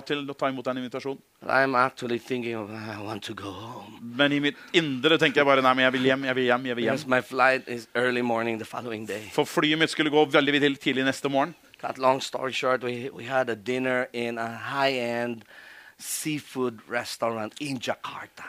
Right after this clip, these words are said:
Speaker 1: Men, eh, for å gjøre en lang historie kort, vi spiste på en restaurant oppe i øvre etasjene. Det var en, en dyr,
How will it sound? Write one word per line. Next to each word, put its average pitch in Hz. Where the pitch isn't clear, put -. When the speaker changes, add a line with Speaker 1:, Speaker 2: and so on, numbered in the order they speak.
Speaker 1:
Men, 135
eh, 135
for 160
å -
gjøre 156
en 156
lang 151
historie 147
kort, 147
vi 156
spiste -
på 147
en 147
restaurant 156
oppe 131
i 131
øvre 139
etasjene. 143
Det 127
var 127
en, 120
en 113
dyr, 160